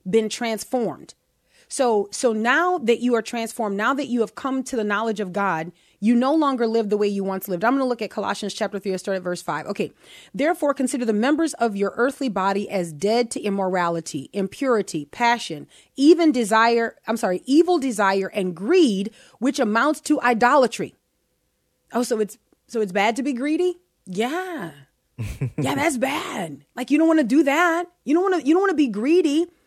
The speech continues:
Speaker 1: But listen, even among Christians, and, and one of the things that really grieves me about this conversation about, you know, how America has forgotten God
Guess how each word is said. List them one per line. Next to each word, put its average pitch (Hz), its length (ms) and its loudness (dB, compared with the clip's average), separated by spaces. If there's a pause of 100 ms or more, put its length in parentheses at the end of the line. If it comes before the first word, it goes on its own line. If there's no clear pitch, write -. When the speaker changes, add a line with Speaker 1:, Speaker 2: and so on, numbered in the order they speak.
(320)
Speaker 1:
But 320 100 0
listen, 302 460 -2 (500)
even 349 300 4
among 269 260 2
Christians, 254 460 -4
and, 214 320 -4
and 233 120 -2
one 277 120 0
of 330 60 0
the 339 60 -2
things 262 200 -4
that 196 100 -4
really 233 180 -4
grieves 233 300 -4
me 214 80 -2
about 185 220 -4
this 254 160 -2
conversation 196 760 -6
about, 185 360 -6
you 202 80 -4
know, 170 320 -4 (320)
how 240 260 2
America 214 380 -2
has 185 180 -6
forgotten 175 440 -2
God 170 460 -4